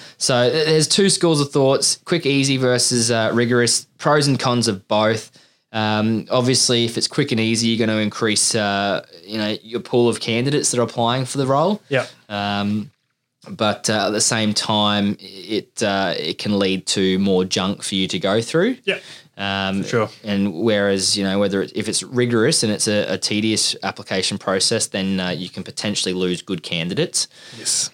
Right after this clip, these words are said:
Speaker 1: And, uh, you know, but at the same time, you're gonna really, uh, avoid the bad ones applying as well, 'cause they won't be bothered to.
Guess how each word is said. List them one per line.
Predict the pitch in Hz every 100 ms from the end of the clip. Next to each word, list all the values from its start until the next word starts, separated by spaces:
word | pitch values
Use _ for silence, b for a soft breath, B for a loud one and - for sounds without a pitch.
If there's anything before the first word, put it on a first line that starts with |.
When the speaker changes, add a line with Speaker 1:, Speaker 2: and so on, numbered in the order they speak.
| _
Speaker 1:
And, | 95 92 90 87
uh, | 87 87 87 85 82 -
you | 85
know, | 82
but | 87
at |
the | 71
same | - 87
time, | - 85
you're | 82 82
gonna | 85 82 - _ _ 73
really, | 90 85 82 80
uh, | 80 78
avoid | 87 82 82 78 71 - _ _
the | 85
bad | 82 82 85
ones | 80 80
applying | 78 85 80
as | 80
well, | 87 76
'cause | - 82
they | 80
won't | 80 80
be | 64
bothered | 80 80 78
to. | - 64